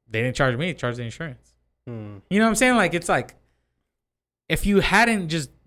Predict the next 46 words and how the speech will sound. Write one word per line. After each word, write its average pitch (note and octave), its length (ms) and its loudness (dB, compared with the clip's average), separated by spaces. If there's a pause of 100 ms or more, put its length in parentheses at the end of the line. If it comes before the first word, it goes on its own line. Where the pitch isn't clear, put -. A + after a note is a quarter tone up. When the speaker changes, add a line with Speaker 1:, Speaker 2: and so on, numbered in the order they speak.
(140)
Speaker 1:
d-, C#3 100 -4 (120)
if D#3+ 160 -4
you A3 120 4
would've C4+ 240 4
just G3 160 0
continued G3 400 0
to D3 60 -4
do D3+ 100 0
your C#3+ 160 -2
job. B2 360 -4 (120)
Speaker 2:
It's C#3 120 -10
funny F3 220 0
'cause C3+ 80 -4
that's C#3+ 160 0
exactly C3+ 460 -2
what C#3 140 0
they C3 120 -2
told C3+ 300 -2
me B2+ 120 -4
when A#2 80 -4
I A2+ 60 -4
was A2 100 -6
getting A#2+ 200 -4
my A2 100 -6
root A#2 200 -6
canal. G#2+ 140 -6
Speaker 1:
Of - 60 -4
course. - 400 2 (600)
Speaker 2:
Like, A#2 80 -10
I D3 80 0
don't F#3+ 100 -4
feel G#3+ 160 -2
shit. F3 300 -2
Like, A2 120 -10
wh-, A#2 200 -10
why A#2+ 140 -4
are - 40 -2
you D#3 100 -6
gonna D#3+ 140 -4
Speaker 1:
It's D#3 100 -2
Speaker 2:
fucking G#3 180 4
Speaker 1:
fine. A#2+ 60 -4
Speaker 2:
keep D#3+ 140 -6
injecting C#3+ 340 -6
me A2 100 -6
for? G2+ 200 -12